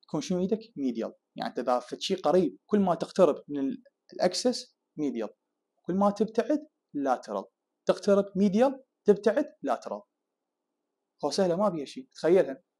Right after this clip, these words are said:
انا ليش صورت الفيديو هذا؟ انه انا اقدر اصوره بالايباد وهاي، لكن صورت فيديو حتى تفتهم هذه الشغلات. قلت لك هاي محاضره مهمه، اساس لكل شيء تناخذه في المستقبل ان شاء الله.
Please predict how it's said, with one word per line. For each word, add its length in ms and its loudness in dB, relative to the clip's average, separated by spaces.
انا 80 -2
ليش 160 4
صورت 200 -2
الفيديو 280 -4
هذا؟ 240 -4
انه 160 0
انا 120 2
اقدر 380 4
اصوره 260 2
بالايباد 420 0
وهاي، 160 -6
لكن 360 -2
صورت 360 0
فيديو 200 2
حتى 180 -10
تفتهم 460 -4
هذه 100 -6
الشغلات. 440 -6
قلت 100 -6
لك 140 -4
هاي 80 0
محاضره 360 0
مهمه، 380 -6
اساس 480 0
لكل 220 -2
شيء 180 -4
تناخذه 260 0
في 80 -8
المستقبل 380 -6
ان 80 -6
شاء 160 -6
الله. 180 -10